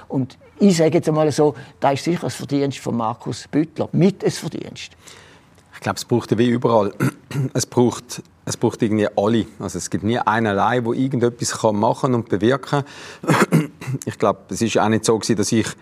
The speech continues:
Speaker 2: dazu gekommen bin, weil man abgestiegen ist. Der Entscheid, dass ich aus der Bankenwelt, ähm, zurück in den Sport gehe, zu der Rapperswil-Jona Lakers, der ist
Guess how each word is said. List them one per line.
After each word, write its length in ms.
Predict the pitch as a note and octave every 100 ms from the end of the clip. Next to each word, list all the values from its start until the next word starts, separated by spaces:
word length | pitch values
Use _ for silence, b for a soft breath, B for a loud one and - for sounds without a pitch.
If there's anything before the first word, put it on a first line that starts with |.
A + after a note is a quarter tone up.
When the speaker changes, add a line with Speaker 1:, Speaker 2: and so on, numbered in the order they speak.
| b
Speaker 2:
dazu 340 | G2+ - - C3
gekommen 320 | C#3 - A#2
bin, 380 | A#2 G#2 E2 F2+
weil 160 | C#3
man 180 | B2+ -
abgestiegen 600 | B2+ - - - D3+ D3+
ist. 200 | D#3 D#3+
Der 80 | -
Entscheid, 640 | G#2+ - A2+ E2+ A2 C3 B2 B B B
dass 200 | G2 G2
ich 260 | A2 A2
aus 160 | A2 G2
der 80 | -
Bankenwelt, 840 | F#2 A#2 - A#2 G#2+ G#2+ A2+ A2 - B B B
ähm, 240 | F#2+ G2
zurück 300 | - A#2 A#2+
in 60 | G#2+
den 40 |
Sport 380 | - G2 F#2+ -
gehe, 320 | G#2 G#2 G#2+ -
zu 160 | - A#2
der 120 | G#2
Rapperswil-Jona 640 | G#2+ G#2+ - G#2+ G2+ G#2 G2+
Lakers, 400 | G2+ A2 - -
der 140 | G2+
ist 220 | G#2 -